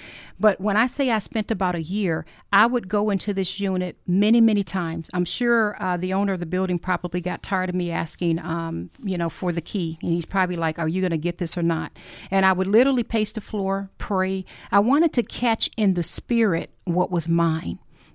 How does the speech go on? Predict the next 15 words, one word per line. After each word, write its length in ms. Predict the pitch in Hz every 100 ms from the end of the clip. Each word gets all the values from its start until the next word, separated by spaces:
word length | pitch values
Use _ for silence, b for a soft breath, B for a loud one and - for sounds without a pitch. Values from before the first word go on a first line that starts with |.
| -
before 500 | 170 - 214 185 -
I 340 | 180 170 170 -
got 240 | 175 190 175
it 140 | 170
in 80 | 170
the 80 | 156
physical, 580 | - 185 170 - 160 -
if 140 | 165
that 160 | - 135
makes 240 | 175 -
any 180 | 170 165
sense. 440 | - 160 170 - - B B B
I 80 | 202
remember 420 | 208 220 214 202
my, 360 | 190 185 180